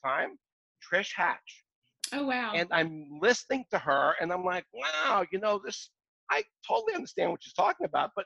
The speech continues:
Speaker 1: I was a little perplexed because she's talking to school counselors and telling them what they should and what they shouldn't do. And I'm trying to relate that to my engineering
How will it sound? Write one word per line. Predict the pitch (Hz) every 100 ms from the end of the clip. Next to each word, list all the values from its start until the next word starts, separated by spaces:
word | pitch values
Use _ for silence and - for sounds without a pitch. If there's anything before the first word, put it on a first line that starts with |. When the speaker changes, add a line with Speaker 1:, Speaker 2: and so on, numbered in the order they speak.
| -
Speaker 1:
I | 175
was | 185 143 -
a | 165
little | 160 208 220 -
perplexed | 160 - 202 - _ _
because | - 147 151 - _ _ _ _ -
she's | 202 -
talking | 202 240 - 240
to | 196
school | - 202 -
counselors | 175 226 - 165 143
and | 156
telling | 165 185 180
them | 160
what | 160
they | 147
should | 135 - 190 208
and |
what | 180 -
they | 143
shouldn't | - 147 135 -
do. | 214 185 - _ _ _ _ _ -
And | 160
I'm | - 123 -
trying | - 151
to | 185
relate | 165 156 165 -
that | 151 - -
to | 147
my | 135 139
engineering | 135 131 160 - 120 160